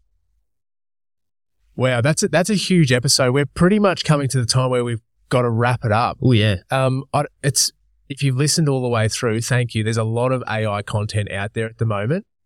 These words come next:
Speaker 1: and I'm just, like, jumping headfirst in and trying to absorb as much as I can.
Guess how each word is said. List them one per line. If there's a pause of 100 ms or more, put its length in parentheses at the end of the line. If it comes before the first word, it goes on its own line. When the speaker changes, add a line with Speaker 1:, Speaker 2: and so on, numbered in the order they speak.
(120)
Speaker 1:
and
I'm
just,
like,
jumping
headfirst
in
and
trying
to
absorb
as
much
as
I
can.